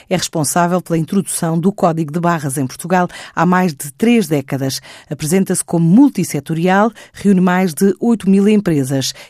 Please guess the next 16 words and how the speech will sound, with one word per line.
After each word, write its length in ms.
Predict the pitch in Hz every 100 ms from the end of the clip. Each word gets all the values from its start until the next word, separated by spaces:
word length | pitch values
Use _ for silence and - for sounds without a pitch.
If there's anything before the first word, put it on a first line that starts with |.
| -
e, 60 |
de 100 | 165
dois 280 | 165 151 127
em 120 | 143
dois 240 | 139 175 196
anos, 280 | 214 226 - - -
organiza 480 | 202 208 226 202 220
um 60 |
congresso 560 | 214 247 202 233 269 -
de 80 | -
olhos 220 | 190 -
postos 360 | - 180 180 -
nas 140 | 160
tendências 560 | - 190 180 185 - 170
de 80 | -
consumo. 520 | 147 131 - 127 123